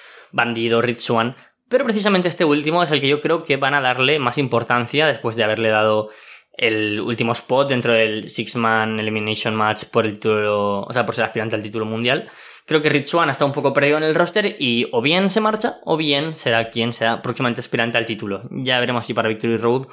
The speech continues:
o para Bound for Glory, pero esa es mi porra. Y finalmente, para terminar,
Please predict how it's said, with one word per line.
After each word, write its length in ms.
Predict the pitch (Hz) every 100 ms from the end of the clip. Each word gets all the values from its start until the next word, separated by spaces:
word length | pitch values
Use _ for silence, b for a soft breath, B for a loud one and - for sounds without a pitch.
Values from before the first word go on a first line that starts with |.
| B B B
o 120 | 120
para 400 | 127 120 123 -
Bound 400 | - 120 123 113
for 160 | 120 120
Glory, 240 | 123 131
pero 180 | 139 120
esa 240 | 117 123
es 220 | 120 143 -
mi 380 | 131 139 - -
porra. 540 | 117 107 104 - - B B B B
Y 100 | 226
finalmente, 540 | 233 226 214 202 139
para 180 | 120 151
terminar, 720 | 160 160 165 175 131 113 120